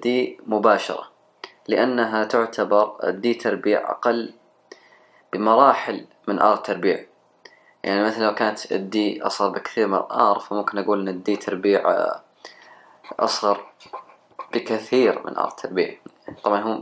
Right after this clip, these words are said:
ما يوجد رمز مثل كذا، لكن لتوضيح المقصد. ويمكنك أن تجربها، مثلا لو كنا قلنا أن ال، آه، المية أكبر بكثير من واحد،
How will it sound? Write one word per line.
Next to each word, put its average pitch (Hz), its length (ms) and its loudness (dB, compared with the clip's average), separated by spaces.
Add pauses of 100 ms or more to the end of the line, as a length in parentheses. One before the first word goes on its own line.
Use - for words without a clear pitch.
ما 117 180 0
يوجد 104 260 2
رمز 90 420 -2
مثل 90 180 -10
كذا، 95 220 0
لكن - 280 -4 (240)
لتوضيح 101 460 2
المقصد. 98 440 -2 (760)
ويمكنك 117 340 0
أن 101 80 -2
تجربها، 104 400 0
مثلا 95 260 -2
لو 98 180 0
كنا 101 400 -2 (120)
قلنا 95 320 0
أن 92 140 -6 (600)
ال، 82 380 -2
آه، 78 380 0 (840)
المية 95 680 -2 (1500)
أكبر 107 280 0
بكثير 120 300 -2
من 107 100 2
واحد، 101 280 2